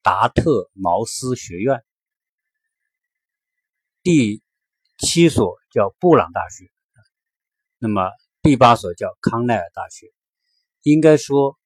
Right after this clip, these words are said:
达特茅斯和布朗大学可能很多人都不一定特别熟，康奈尔大学还是，呃，很多人都知道，因为这个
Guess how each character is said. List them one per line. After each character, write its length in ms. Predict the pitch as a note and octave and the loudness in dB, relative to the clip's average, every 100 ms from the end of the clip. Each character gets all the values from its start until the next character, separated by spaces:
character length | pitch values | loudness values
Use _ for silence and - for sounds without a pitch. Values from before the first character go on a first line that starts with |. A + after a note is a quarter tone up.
| _ _ _ _ _ _ | _ _ _ _ _ _
达 200 | - G#2+ | -2 2
特 200 | C3 D3+ | 2 2
茅 220 | G#2+ G2 A2 | 0 0 -2
斯 220 | - A#2+ A2+ - | -6 -10 -12 -12
和 220 | - G#2 | -10 -10
布 200 | - E3 | -4 0
朗 180 | A#2+ F#2+ | 2 0
大 160 | G2 | -4
学 120 | F#2 F#2+ | -6 -12
可 120 | F2 | -14
能 160 | F#2 | -16
很 120 | F#2 F2 | -18 -16
多 100 | F#2 | -16
人 180 | F2+ | -16
都 160 | F2+ F#2+ _ | -18 -18 _
不 140 | F#2 | -16
一 60 | G#2 | -12
定 280 | A#2+ G#2+ G2+ | -8 -10 -12
特 140 | - F#2 | -14 -12
别 160 | F#2+ | -12
熟， 280 | - F2+ F2 _ | -14 -18 -20 _
康 320 | - D3 D#3 E3 | -6 -2 0 2
奈 160 | C#3+ | 0
尔 60 | F#2+ | -2
大 180 | G2+ F2+ | -6 -10
学 240 | - F2+ - | -12 -16 -12
还 100 | F2+ | -12
是， 320 | - G2+ F2+ _ _ _ _ _ - | -12 -16 -16 _ _ _ _ _ -14
呃， 220 | F#2+ F2 - | -10 -10 -8
很 160 | F#2 | -8
多 160 | G2 G#2 | -4 -4
人 140 | F#2+ | -4
都 120 | F#2+ | -10
知 200 | G2+ - | -12 -8
道， 180 | A#2+ A#2 _ _ _ _ _ A2+ | -4 -4 _ _ _ _ _ -8
因 120 | A2 | -4
为 260 | G#2+ A2 - _ _ _ _ _ _ | -4 -6 -12 _ _ _ _ _ _
这 160 | G#2+ | -12
个 320 | G2 F#2 F2 | -8 -8 -10